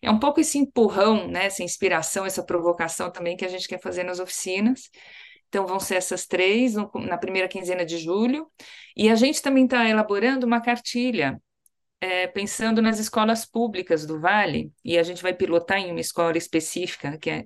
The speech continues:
ainda tá definindo, voltada a perfil quinto ano do fundamental, que é quando a molecadinha tá começando a querer pensar, né, em o que que vai fazer da vida,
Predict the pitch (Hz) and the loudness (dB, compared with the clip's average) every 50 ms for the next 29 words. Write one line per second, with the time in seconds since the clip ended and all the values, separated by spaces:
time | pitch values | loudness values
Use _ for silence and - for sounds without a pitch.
0 | _ - 156 156 156 156 156 - 165 151 156 151 - - 160 185 202 208 196 180 | _ -6 -4 -4 -2 -4 -2 -2 -2 -2 -4 -6 -6 -8 -6 -4 -4 -4 -4 -4
1 | 156 156 - - - - - - - - - - 185 202 214 214 214 240 240 254 | -8 -8 -10 -14 -20 -20 -20 -20 -20 -16 -6 0 4 4 4 4 4 4 4 4
2 | 262 240 233 233 226 220 220 220 226 240 240 233 _ _ _ - 226 214 214 - | 4 4 4 4 4 4 4 4 4 4 2 0 _ _ _ -2 0 0 0 -2
3 | - 220 220 226 233 233 - - - 220 214 220 220 - 220 202 202 202 202 202 | -4 -2 0 0 0 -2 -4 -4 0 2 2 2 2 0 -2 -2 -2 -4 -6 -6
4 | 202 196 190 - - 190 190 185 - 202 196 196 190 190 190 - - 160 139 127 | -8 -8 -10 -8 -6 -6 -4 -4 -4 -2 -2 0 0 -2 -4 -2 0 0 0 0
5 | 123 120 - _ _ _ _ _ _ _ _ _ _ _ _ _ _ - - 160 | 0 -2 -6 _ _ _ _ _ _ _ _ _ _ _ _ _ _ 0 0 0
6 | 160 - 220 220 220 226 208 208 202 202 196 - 196 190 180 185 190 190 180 - | 2 4 4 6 6 4 4 2 0 0 0 0 -2 -2 -2 -4 -6 -4 -2 -2
7 | 185 - 202 196 196 190 - - 302 359 370 339 247 220 233 214 208 - - 180 | -4 -4 -4 -6 -6 -4 -4 -2 -2 0 0 0 0 0 2 2 2 0 -2 -4
8 | 175 175 - - 175 170 160 147 151 - - _ _ _ _ _ _ - 175 175 | -4 -4 -2 -2 0 2 2 0 -2 -4 -8 _ _ _ _ _ _ -8 -4 -2
9 | 185 208 214 - - 175 - 190 180 175 175 175 175 175 160 160 160 165 175 180 | 0 -2 -2 -4 -8 -6 -4 -4 0 4 4 6 6 6 4 4 4 2 2 2
10 | 175 202 240 269 262 269 294 | 2 2 2 2 2 0 -4